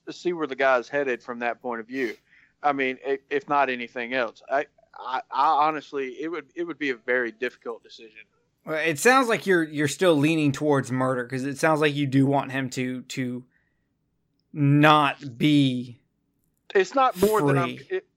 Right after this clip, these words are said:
Speaker 1: it's not more than I'm concerned about what he did. It's more than I'm concerned about what he could possibly do.
Speaker 2: Yeah.
Speaker 1: Because if, if we, uh, you know, if I knew the future and knew that he wasn't gonna do it again, then more than likely I'd just give the dude manslaughter.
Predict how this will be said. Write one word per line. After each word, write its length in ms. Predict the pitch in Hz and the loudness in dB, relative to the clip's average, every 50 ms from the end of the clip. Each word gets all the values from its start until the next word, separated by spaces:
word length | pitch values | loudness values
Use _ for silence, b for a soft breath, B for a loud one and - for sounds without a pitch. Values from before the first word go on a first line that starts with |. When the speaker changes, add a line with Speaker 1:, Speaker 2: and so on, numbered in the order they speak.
| _ _ _ | _ _ _
Speaker 1:
it's 220 | 170 170 - - | -12 -12 -10 -8
not 220 | 208 214 208 180 156 | -8 -6 -6 -8 -8
more 260 | 160 175 185 180 165 | -8 -6 -6 -6 -6
than 140 | 151 156 156 | -6 -6 -6
I'm 140 | 147 139 | -6 -6
concerned 720 | - - 135 123 120 - - - 185 180 175 170 160 147 143 | -8 -10 -14 -14 -14 -16 -12 -6 -4 -2 -2 -2 -2 -4 -4
about 300 | 131 127 139 135 127 120 | -2 0 2 2 0 0
what 180 | 127 135 131 | -2 -4 -4
he 200 | 131 131 127 117 _ _ | -4 -8 -12 -14 _ _
did. 400 | 147 165 175 151 120 107 110 _ b b b b b b - | 0 0 0 0 0 -4 -10 _ b b b b b b -6
It's 180 | 143 147 - | -6 -6 -4
more 240 | 156 165 170 170 165 | -4 -2 0 2 2
than 80 | 160 156 | 2 0
I'm 120 | 151 143 | -2 -2
concerned 440 | - 147 135 - - 160 147 139 127 | -4 -8 -12 -8 -4 -4 -4 -4 -4
about 240 | 123 135 131 123 120 | -2 0 0 0 0
what 180 | 131 135 127 | -2 -2 -2
he 120 | 127 135 127 | -4 -4 -8
could 180 | - 131 120 | -8 -8 -4
possibly 460 | - 135 131 123 120 - 120 113 113 - - - - | -2 0 0 0 -2 -6 -12 -20 -20 -20 -20 -14 -10
do. 220 | 143 147 143 120 110 B B B B B | -6 -6 -6 -6 -8 B B B B B
Speaker 2:
Yeah. 160 | 143 139 131 | -2 0 0
Speaker 1:
Because 380 | 113 - 160 147 143 135 127 - | 2 2 2 2 2 0 -2 -2
if, 200 | - 156 147 - _ _ _ 151 | -2 -2 -2 -4 _ _ _ -2
if 180 | 151 147 - | -2 0 0
we, 120 | 165 175 170 - 160 | -2 -2 -2 -2 -4
uh, 60 | 156 151 | -6 -6
you 140 | 147 147 160 | -4 -4 -2
know, 160 | 151 147 135 | 0 0 -2
if 160 | - 135 - - | -4 -4 -2 0
I 120 | 175 190 | 0 0
knew 200 | 196 180 175 160 | 0 -2 -2 -2
the 120 | 139 123 | -2 -4
future 420 | - - 202 208 196 - 139 120 123 | -6 -8 -10 -12 -10 -8 -8 -8 -8
and 140 | 123 127 139 | -8 -8 -8
knew 100 | 151 151 | -8 -8
that 140 | 143 135 | -8 -10
he 80 | 127 139 | -8 -4
wasn't 240 | 143 147 143 139 135 | -2 -2 -2 -2 -4
gonna 160 | 135 131 127 | -8 -8 -8
do 240 | 117 120 143 165 185 | -6 -4 -2 -2 0
it 80 | 196 | 0
again, 420 | 202 190 208 226 240 254 262 262 233 b b b b b _ | -2 -2 -2 -2 0 0 0 -2 -4 b b b b b _
then 160 | 156 151 147 | -2 0 2
more 160 | 160 202 226 | 2 2 2
than 100 | 190 160 | 2 2
likely 300 | 160 185 185 165 143 123 | 2 2 2 0 0 2
I'd 140 | 123 131 131 | 2 0 0
just 120 | 131 123 | -4 -8
give 160 | - 151 151 143 | -8 -6 -6 -6
the 80 | 131 | -8
dude 240 | 120 127 139 139 123 | -6 -4 -4 -4 -4
manslaughter. 720 | 113 120 131 139 139 131 - 120 110 110 95 - - _ | -4 -4 -2 -2 -4 -4 -8 -10 -10 -10 -10 -12 -16 _